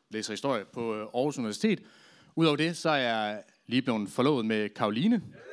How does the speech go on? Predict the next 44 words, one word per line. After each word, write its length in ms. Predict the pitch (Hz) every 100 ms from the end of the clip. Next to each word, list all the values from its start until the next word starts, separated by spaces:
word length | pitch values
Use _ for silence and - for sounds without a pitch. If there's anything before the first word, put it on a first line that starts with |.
| - 127
Ja. 320 | 135 196 202 - - - - - - - - - - - - - - -
Det 120 | 170
var, 220 | 165 156 147
det 100 | 180
var 60 |
hende, 140 | 180 220
der 120 | -
prædikede, 680 | 180 196 185 139 127 123 120
øh, 60 |
sidste 480 | - 226 233 131 107 - - _
søndag, 500 | - - 151 165 104
så 100 | -
nu 80 | 127
skal 180 | - 143
jeg 180 | 113 104 - - - - -
giftes 320 | 160 160 120
med 100 | 143
en, 60 | 120
der 60 |
både 220 | 104 127 160
prædiker 260 | 143 139
for 120 | 131
mig 120 | 127 120
i 20 |
kirken 320 | - 156 143
og 200 | 113 160
derhjemme. 440 | 131 117 151 151 -
Så 160 | -
det, 340 | 127 160 156 123
øh, 100 | 113 - - - - - -
det 100 | 147
skal 100 | -
nok 100 | 131
blive 100 | 117
rigtig 160 | 123 107
godt. 140 | 107
Ej, 120 | 104 104
det 120 | 104
var, 60 |
det 140 | 95 -
var 80 | 104
for 80 |
sjov. 160 | - 90 - - - - 123
Øh, 340 | 156 156 156